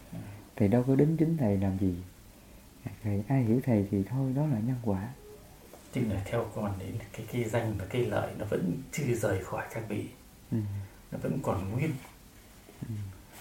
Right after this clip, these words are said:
Speaker 1: Tức là nó vẫn là đá đẻ cỏ, nó ức chế tâm.
Speaker 2: Ừ.
Speaker 1: Cho nên vẫn là danh lợi. Nhưng mà con nghĩ thôi, có lẽ đấy là một cái quy luật.
Speaker 2: Ừ.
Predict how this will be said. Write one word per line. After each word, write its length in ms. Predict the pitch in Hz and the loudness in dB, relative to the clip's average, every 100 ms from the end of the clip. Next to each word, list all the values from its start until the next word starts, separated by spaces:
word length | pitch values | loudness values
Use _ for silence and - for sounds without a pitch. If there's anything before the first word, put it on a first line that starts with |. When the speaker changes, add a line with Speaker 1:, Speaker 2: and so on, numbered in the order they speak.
| - - - | -20 -20 0
Speaker 1:
Tức 260 | 156 156 113 | 0 2 0
là 240 | 95 85 98 | -2 -2 -2
nó 60 | |
vẫn 240 | - - 190 | 0 2 2
là 100 | - | 2
đá 280 | - 113 - 165 | 2 2 2 0
đẻ 180 | - - | 0 0
cỏ, 320 | - - - - - - | -2 -2 -8 -16 -16 -4
nó 80 | |
ức 140 | - - | -2 0
chế 200 | - 160 | 0 -2
tâm. 120 | - 131 131 - - - - | 0 -2 -2 -8 -18 -20 -8
Speaker 2:
Ừ. 60 | 120 110 98 98 - - | -6 -4 -6 -10 -14 -8
Speaker 1:
Cho 60 | 120 | -4
nên 100 | 113 | -4
vẫn 220 | - - 131 | -2 0 0
là 100 | - | 2
danh 220 | 117 110 | 0 0
lợi. 240 | 104 101 104 - - - - - - - - - - - - - - - - - - | -2 -4 -6 -12 -20 -20 -20 -20 -20 -20 -20 -20 -20 -20 -20 -20 -20 -20 -20 -12 -4
Nhưng 140 | 131 | -2
mà 80 | 135 - | -2 -2
con 160 | 123 | 0
nghĩ 140 | 117 - | 0 0
thôi, 160 | - 120 | 0 -2
có 80 | - | 0
lẽ 160 | - - | -2 0
đấy 160 | - | 2
là 120 | 87 98 | 2 0
một 120 | 85 | 0
cái 140 | 165 160 | -2 0
quy 140 | 135 | 2
luật. 220 | 110 95 - - - - - | 2 -2 -6 -14 -18 -20 -14
Speaker 2:
Ừ. 60 | - | -4